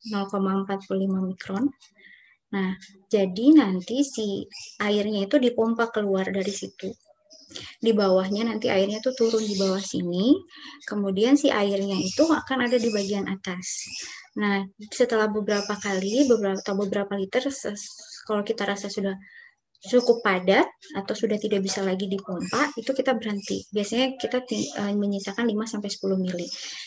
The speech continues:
Nah, si air konsentratnya ini dikoleksi, kemudian si filternya ini pun juga dikoleksi dengan harapan bahwa multimotil alga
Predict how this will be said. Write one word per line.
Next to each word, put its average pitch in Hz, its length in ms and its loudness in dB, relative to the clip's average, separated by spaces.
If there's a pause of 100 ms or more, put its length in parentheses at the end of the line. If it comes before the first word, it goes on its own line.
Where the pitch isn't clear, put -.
(140)
Nah, 190 160 0
si 233 480 -6 (160)
air 285 240 6
konsentratnya 202 640 -2
ini 196 240 -2
dikoleksi, 196 960 -2
kemudian 202 560 0
si 233 160 4
filternya 202 640 -2
ini 220 80 -4
pun 311 240 6
juga 226 160 2
dikoleksi 202 720 0 (540)
dengan 208 320 2
harapan 202 720 2 (240)
bahwa 214 340 4
multimotil 262 840 4
alga 185 480 -2